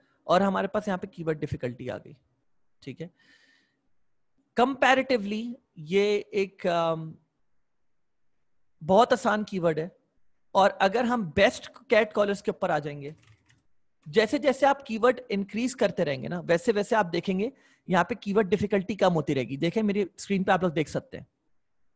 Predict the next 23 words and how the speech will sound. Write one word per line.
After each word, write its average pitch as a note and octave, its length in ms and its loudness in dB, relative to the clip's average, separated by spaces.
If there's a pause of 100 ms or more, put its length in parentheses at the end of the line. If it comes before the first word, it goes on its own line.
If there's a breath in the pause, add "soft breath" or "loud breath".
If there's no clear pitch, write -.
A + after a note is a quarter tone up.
(160)
Cat G3+ 260 2
callers, A3+ 340 2 (160)
cat A3 320 4
के C4+ 60 6
ऊपर C4 200 2
कहाँ A#3+ 240 4
तक B3 100 4
जा G3 120 4
रही C#3+ 120 0
थी C#3 140 -6
आपकी C3+ 200 -4
keyword C3+ 260 -8
difficulty। B2+ 520 -10 (120)
चले G3+ 140 0
मैं G#3 120 0
इसको G3 260 0
वो F3+ 120 -2
descending F3 440 -2
order D#3+ 180 2
में D#3+ 140 -4
कर C3+ 120 -4
देता - 200 -12
हूँ, - 80 -16